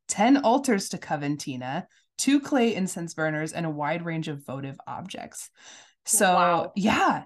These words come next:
Speaker 1: So, yeah, excavation of the site revealed several inscribed altar, altars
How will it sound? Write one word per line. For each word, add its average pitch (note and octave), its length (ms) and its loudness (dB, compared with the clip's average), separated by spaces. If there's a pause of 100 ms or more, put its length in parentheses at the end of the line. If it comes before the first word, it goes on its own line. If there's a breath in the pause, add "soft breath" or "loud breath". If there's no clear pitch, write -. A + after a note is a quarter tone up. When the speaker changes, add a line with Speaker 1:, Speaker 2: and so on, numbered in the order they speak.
Speaker 1:
So, A3+ 460 4
yeah, A3 260 4
excavation A3+ 560 0
of G#3 80 0
the G3+ 60 -4
site G#3 240 -6
revealed F#3+ 340 -6
several G3 400 -2
inscribed F3+ 560 -2
altar, F#3 720 -6
altars F3+ 640 0